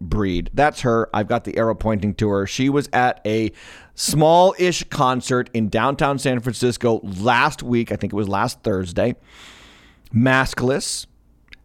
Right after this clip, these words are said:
celebrating, having a good time. And you know what? I'm all for her having a good time. In fact, she was dancing and celebrating <laughs> and rejoicing. It's good, good for her. Hang out with your friend. By the way,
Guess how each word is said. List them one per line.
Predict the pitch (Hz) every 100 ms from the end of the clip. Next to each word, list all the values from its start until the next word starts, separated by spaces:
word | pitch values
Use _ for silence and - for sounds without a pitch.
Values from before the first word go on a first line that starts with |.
| -
celebrating, | - - 165 135 123 131 127 165 -
having | - 185 220 175
a | 127
good | 98 110 -
time. | 233 185 95 156 208 _ _ _ _ _ _ _ - - - - -
And | 214 208 -
you | - 285
know | 302
what? | 262 - - -
I'm | 240 254
all | - 180 247
for | - 147 131
her | 123
having | 107 98 92 85
a |
good | 85 -
time. | 196 - 127 -
In | 113
fact, | 127 -
she | 107
was | 104 - _ _ _ _ _ _
dancing | - 90 101 - 139 202 _ _ _ _ _ _ -
and | 127 120 104
celebrating | - 104 104 117 104 220 -
<laughs> | -
and | 165 165
rejoicing. | - - - - - - -
It's | -
good, | - - - -
good | 392 240
for | 277 139
her. | 160 165 113 90 - - - - -
Hang | - 262 262
out | -
with | 208
your | 190
friend. | 131 - - - -
By | 247
the | 240
way, | 226